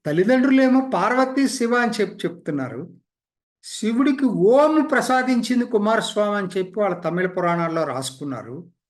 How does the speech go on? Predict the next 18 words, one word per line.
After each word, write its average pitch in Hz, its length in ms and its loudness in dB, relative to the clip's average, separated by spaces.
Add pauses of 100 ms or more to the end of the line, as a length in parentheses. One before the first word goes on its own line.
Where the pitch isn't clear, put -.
(960)
సరే, 254 640 0 (380)
మరి 330 140 0 (140)
అయినా 233 340 4
కూడా 233 680 0 (380)
"మేం 233 340 2
వేరు, 294 500 0 (280)
మా 175 200 0
దేవుడు 285 380 2
వేరు, 285 480 2 (160)
మొత్తం 277 380 2
మిగతా 294 320 2
హిందూయిజం 262 720 4
దేవుడు" 240 300 2
అనేటువంటి 214 680 -2
పిక్చర్ 254 580 -2
ఇవ్వాలనేటువంటి 226 960 0
ప్రయత్నం 214 600 -2
మాత్రం 190 600 -4